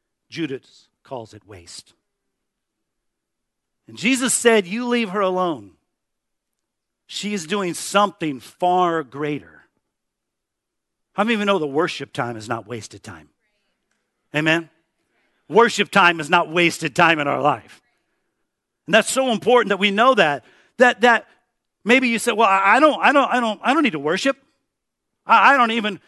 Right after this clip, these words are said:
when I come to Sunday morning, I don't even clap my hands. I don't need to clap my, I don't need to raise my hands. I don't care what church your background is in."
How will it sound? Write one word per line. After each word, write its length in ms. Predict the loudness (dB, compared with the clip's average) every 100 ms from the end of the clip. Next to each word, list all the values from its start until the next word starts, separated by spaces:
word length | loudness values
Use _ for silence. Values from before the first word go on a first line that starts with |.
| _
when 140 | 0
I 60 | 0
come 220 | 0 -4
to 100 | -4
Sunday 300 | -6 -4 -2
morning, 240 | -2 0 4
I 120 | 4
don't 140 | 4
even 180 | 2 -4
clap 240 | 2 4 4
my 160 | 2
hands. 240 | 2 2 2
I 80 |
don't 80 | 2
need 80 | 0
to 60 | 0
clap 180 | 0
my, 160 | 0 0
I 40 |
don't 160 | 2 2
need 100 | 0
to 100 | -2
raise 380 | 2 2 2 -2
my 160 | -4
hands. 240 | -2 0 2
I 100 | 2
don't 260 | 2 -2
care 260 | 0 2 2
what 240 | 0 -4
church 380 | -2 -2 -2 -4
your 100 | -8
background 840 | -2 2 2 0 -2 0 0 0 -4
is 420 | 0 4 4 2
in." 300 | -2 0 -2